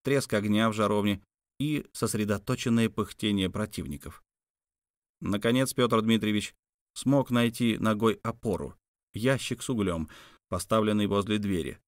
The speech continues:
Оттолкнувшись, полицейский ослабил хватку звонаря и воспользовался этим, чтобы ударить его в висок. Бледная, угреватая кожа лопнула, потекла кровь. Противник отшатнулся,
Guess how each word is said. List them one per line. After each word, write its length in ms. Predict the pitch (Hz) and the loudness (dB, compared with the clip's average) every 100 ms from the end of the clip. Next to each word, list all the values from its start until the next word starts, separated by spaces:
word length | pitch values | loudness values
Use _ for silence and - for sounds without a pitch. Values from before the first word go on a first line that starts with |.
| _ _ - | _ _ -10
Оттолкнувшись, 720 | 107 - 113 117 147 139 120 | -8 -2 0 2 2 2 -2
полицейский 720 | - 107 104 127 120 - 110 - - | -2 -2 0 -2 -4 -2 -4 -4 -6
ослабил 600 | 113 - 113 101 87 85 | -6 -2 0 0 -2 -6
хватку 480 | - 110 113 - | -2 0 0 -4
звонаря 540 | 95 92 90 92 113 117 _ _ _ _ - | -6 -2 -2 0 -2 -4 _ _ _ _ -8
и 160 | 160 | -4
воспользовался 840 | 143 139 - 135 123 117 113 - - | 0 -2 0 0 0 0 -2 -4 -4
этим, 280 | 107 98 107 | -4 -4 -6
чтобы 360 | - 101 98 - | -4 -4 -4 -6
ударить 500 | 127 120 110 107 107 | -6 -2 0 0 0
его 180 | 104 95 | -2 -2
в 120 | 92 | -2
висок. 420 | 95 - - - - _ _ _ _ _ _ _ | -4 -8 -10 -14 -18 _ _ _ _ _ _ _
Бледная, 640 | 90 107 127 123 120 113 110 _ - | -4 0 2 4 4 2 0 _ -4
угреватая 640 | 113 107 113 117 113 107 | 0 2 4 2 2 0
кожа 360 | 101 120 110 | 2 0 2
лопнула, 580 | 113 131 131 - 76 71 | 2 2 2 0 -6 -8
потекла 440 | - - 90 101 104 | -8 -10 -6 -4 -2
кровь. 360 | 120 117 76 - _ _ _ - | -2 -2 -4 -12 _ _ _ -4
Противник 440 | 110 127 120 113 | -2 2 2 0
отшатнулся, 640 | 107 113 101 123 139 - | -2 -2 -2 0 -2 -4